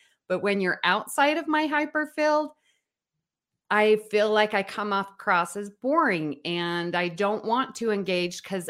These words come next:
I don't want to share who I am. <sighs>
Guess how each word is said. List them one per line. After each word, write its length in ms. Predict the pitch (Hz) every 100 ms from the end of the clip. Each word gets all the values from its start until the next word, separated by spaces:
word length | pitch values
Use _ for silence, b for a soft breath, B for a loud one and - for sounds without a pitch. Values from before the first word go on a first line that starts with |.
| -
I 200 | 180 202
don't 200 | 220 -
want 240 | 196 185 -
to 140 | 196
share 920 | 190 - 196 185 175 170 160 160 165 _ _ _ _ _ _ _ _ _ _ _ _ _ _ _ - 147
who 240 | 196 175 151
I 160 | 151
am. 420 | 147 117 - - _ _
<sighs> 100 | 185